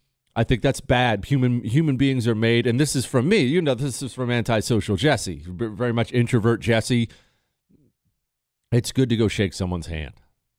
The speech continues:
to sit down and have lunch or dinner with somebody, give someone a hug.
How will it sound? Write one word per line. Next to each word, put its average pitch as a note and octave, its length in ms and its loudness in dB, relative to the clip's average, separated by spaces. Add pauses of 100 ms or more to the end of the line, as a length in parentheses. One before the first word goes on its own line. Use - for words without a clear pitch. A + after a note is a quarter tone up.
(220)
to A#2 100 -2
sit - 280 -6
down G2 260 -4
and G2+ 120 -6
have G2 200 -4
lunch F#2 340 -6
or G2 60 -4
dinner F2+ 260 -2
with F2+ 120 -6
somebody, E2 720 -6 (500)
give G#2+ 160 0
someone G#2+ 340 -6
a G#2 60 -8
hug. F#2 720 0